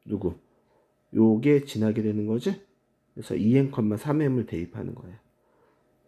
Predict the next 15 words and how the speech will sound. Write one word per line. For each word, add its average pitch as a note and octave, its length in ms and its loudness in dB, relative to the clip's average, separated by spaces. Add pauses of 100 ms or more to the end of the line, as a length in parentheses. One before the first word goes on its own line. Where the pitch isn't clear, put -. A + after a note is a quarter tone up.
집어넣으면 A#2 760 4 (140)
Y에다가 G#2 680 0
삼 D3 260 -4
엠. F2+ 120 -4 (2000)
두 A#2 360 2
배 C#3+ 360 4
괄호 G#2+ 260 -2
열고 A2 580 2 (260)
삼 F#3+ 200 0
엑스. F#3 380 -4 (280)
X가 A#2 360 0
이 A2+ 240 4
엠이니까 A#2+ 580 2 (280)
육 G#2+ 180 -6
엠. E2 160 -4